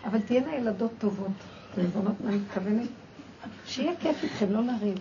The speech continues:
לא לריב. תכיני אוכל, תכיני שתי, אתה רוצה לשתות משהו, בוא נשב יחד, נדבר. אתם מבינות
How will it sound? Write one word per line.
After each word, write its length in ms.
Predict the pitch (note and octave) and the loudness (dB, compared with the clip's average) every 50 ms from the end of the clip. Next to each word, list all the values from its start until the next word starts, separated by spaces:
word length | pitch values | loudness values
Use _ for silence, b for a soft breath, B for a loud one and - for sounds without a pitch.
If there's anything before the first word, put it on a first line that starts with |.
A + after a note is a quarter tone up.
| F3 | -2
לא 60 | F3+ | -2
לריב. 360 | G3 G3+ G#3 G3 - - F3+ D#3+ - - - - - | 0 0 0 0 -2 -4 -8 -8 -10 -12 -14 -10 -4
תכיני 400 | - D4 - - A4 F4+ D#4 G#3+ | -4 -2 -2 0 0 0 0 0
אוכל, 200 | F3+ - - G#3+ | 0 -2 -2 -2
תכיני 320 | G3+ - G3+ - A#3 A#3 - | -4 -4 -4 -4 -4 -6 -6
שתי, 140 | - - | -6 -6
אתה 140 | A#3+ - - | -6 -4 -4
רוצה 200 | A3+ G3+ - - | -4 -4 -4 -2
לשתות 280 | C4 A3+ G#3 - - - - | -4 -4 -4 -4 -6 -4 -2
משהו, 220 | A#3 A3 G#3+ - - | -2 -2 -2 -2 -4
בוא 140 | G#3 A3+ G#3 A#3 | -2 -2 -2 -2
נשב 280 | G#3 - A#3 A3+ F3+ | -2 -4 -4 -4 -2
יחד, 220 | G3 G3 F#3+ G3 F3+ F#3 | -2 -2 -2 -2 -2 -2
נדבר. 380 | F#3+ F#3+ G3 F#3 - F#3 F3+ F#3 - - - - - - - - - - - - - - - - - - - - - - - - - - - - - - | -2 -2 -2 -2 -2 0 0 0 -2 -4 -8 -14 -14 -18 -18 -18 -18 -18 -18 -18 -18 -16 -12 -12 -12 -12 -14 -18 -18 -18 -18 -18 -18 -18 -18 -18 -10 -4
אתם 140 | - G#3 F#3+ | 0 0 0
מבינות 280 | F#3 F#3+ G3 G#3+ B3 | 0 0 0 0 0